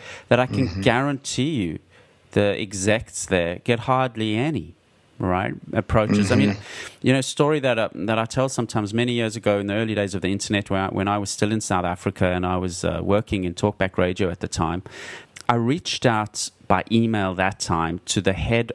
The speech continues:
Speaker 1: of New York City's biggest talkback radio station, and I said, "Hey,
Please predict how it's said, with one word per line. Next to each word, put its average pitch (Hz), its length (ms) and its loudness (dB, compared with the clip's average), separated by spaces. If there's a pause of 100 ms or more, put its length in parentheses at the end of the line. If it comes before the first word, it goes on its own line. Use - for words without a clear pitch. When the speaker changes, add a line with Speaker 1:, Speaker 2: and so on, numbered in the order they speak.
Speaker 1:
of 90 420 0 (160)
New 104 140 4
York 123 220 2
City's 92 580 -2 (160)
biggest 110 360 4
talkback 98 460 0
radio 87 240 0
station, 87 560 -2
and 90 160 -2
I 90 60 -2
said, 92 180 -4
"Hey, 95 260 0